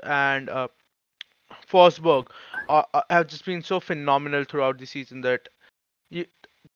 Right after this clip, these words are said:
they've just been constantly performing, and, and I think that's a, that's going to be a, a good play, uh, in the match. However,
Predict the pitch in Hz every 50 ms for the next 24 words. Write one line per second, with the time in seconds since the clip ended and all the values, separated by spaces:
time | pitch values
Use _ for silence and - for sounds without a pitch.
0 | _ - 175 160 160 160 135 170 170 - 190 185 175 - - 165 160 156 - -
1 | 175 165 156 156 156 - - 151 - - - 143 143 139 143 143 143 131 87 131
2 | 135 135 131 - - 160 151 135 - 160 160 160 156 165 160 165 160 156 151 -
3 | 170 151 - - - - _ _ _ - 156 170 160 139 147 165 165 160 160 160
4 | 147 160 160 160 156 - - 151 147 143 135 135 139 156 156 151 139 139 - -
5 | _ _ _ - 175 165 139 113 101 - - - - - - - - - _ -
6 | - 147 143 139 135 127 - _ _ _ - - 160 156 151 156 151 165 170 160
7 | 143 139 - - - - 165 165 170 170 170 175 175 175 170